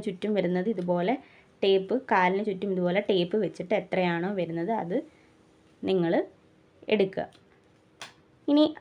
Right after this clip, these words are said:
അത് കഴിഞ്ഞിട്ട് വരുന്നതാണ് മിഡിൽ വിഡ്ത്ത്. മിഡിൽ വിഡ്ത്ത് എന്ന് പറയുന്നത് നമ്മളുടെ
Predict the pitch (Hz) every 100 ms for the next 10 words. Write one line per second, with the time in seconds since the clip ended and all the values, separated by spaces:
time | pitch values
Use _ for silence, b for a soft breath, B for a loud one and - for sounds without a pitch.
0 | 247 247 311 233 214 208 180 226 240 214
1 | 226 226 185 185 277 - - 233 208 226
2 | 320 - _ 233 180 - 156 - b b
3 | b 254 233 277 294 294 254 262 226 226
4 | 208 175 190 180 170 247 262 b b 214
5 | 220 226 240